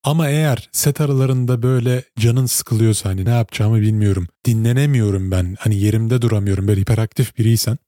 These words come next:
Çünkü ben de uzun yıllar böyle antrenman yaptığım için set aralarında dinlenmek, böyle hiçbir şey yapmamak bazen zor geliyor bana da. Kulaklığınla bir podcast dinleyebilirsin. İşte belki bir sesli kitap dinleyebilirsin.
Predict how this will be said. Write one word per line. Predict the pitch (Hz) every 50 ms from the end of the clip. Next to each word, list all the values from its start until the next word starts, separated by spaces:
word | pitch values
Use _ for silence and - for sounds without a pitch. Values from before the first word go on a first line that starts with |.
| _ _ _ _ -
Çünkü | - - 131 123 147 120
ben | 123 131 143 131
de |
uzun | 117 117 120 110 127
yıllar | 127 131 127 117 117 117 110 101 101
böyle | 110 117 113 113
antrenman | 110 107 101 110 110 110 110 113 110 110 120 _ -
yaptığım | - 107 104 - _ - - 156 160
için | 143 - - 143 147 160 _ _ _ -
set | - - 127 - 147
aralarında | 131 123 120 123 123 123 117 117 107
dinlenmek, | 113 110 110 110 110 107 104 101 95 - -
böyle | 110 101 101
hiçbir | 87 90 - - -
şey | - - 123
yapmamak | 113 117 123 - - 117 110 135 160 143 - 120
bazen | 117 117 120 110 135 151 156 151 _ _ _ -
zor | 113 98 113 123 131
geliyor | 123 110 104 95 95 95 90
bana | 92 90 90 92
da. | 104 143 175 - _ _ _ _ _ _ _ -
Kulaklığınla | - - 160 160 156 - 170 175 185 180 180 170
bir | 180 147
podcast | - - 175 - - - 170 143 - -
dinleyebilirsin. | 127 113 107 104 101 95 92 92 92 - - - 104 113 - _ _ _ _ _ -
İşte | - - 139 113
belki | 123 123 131 123 - 135
bir | 131
sesli | 123 - - 123 - - - 127
kitap | - - - 127 - - -
dinleyebilirsin. | - 104 101 101 92 87 85 87 87 - - - 98